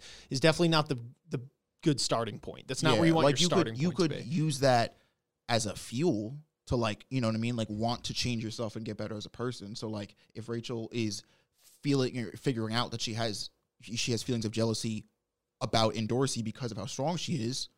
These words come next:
Speaker 2: like, do something
Speaker 1: Yeah,
Speaker 2: about it.
Speaker 1: turn
Speaker 2: Train,
Speaker 1: that into
Speaker 2: get stronger.
Speaker 1: inspiration.
Speaker 2: Yeah,
Speaker 1: You know what I
Speaker 2: exactly.
Speaker 1: mean? Like,
Speaker 2: Yeah.
Speaker 1: "Oh, Endorsi's so powerful," and
Speaker 2: Yeah.
Speaker 1: this, like, okay, turn that into an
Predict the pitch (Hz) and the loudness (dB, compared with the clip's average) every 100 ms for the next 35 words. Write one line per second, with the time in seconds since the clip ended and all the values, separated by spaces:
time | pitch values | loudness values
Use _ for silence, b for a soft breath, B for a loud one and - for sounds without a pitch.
0 | _ _ _ _ _ 110 - 160 175 107 | _ _ _ _ _ -10 -4 -2 2 0
1 | 95 - 208 214 196 190 185 175 185 156 | 4 8 10 10 8 8 8 8 4 6
2 | 165 160 156 117 202 165 165 160 160 170 | 6 4 2 0 2 4 6 6 6 6
3 | 165 120 190 170 156 170 180 180 156 170 | 8 8 8 8 4 2 2 2 2 4
4 | 147 156 151 151 151 147 131 - 135 160 | 4 4 6 4 2 2 2 2 0 0
5 | 98 147 123 127 147 - - 139 131 151 | 0 -4 -4 2 4 4 2 0 0 -2
6 | 151 151 131 156 160 160 143 147 | 0 0 0 0 0 0 -2 -4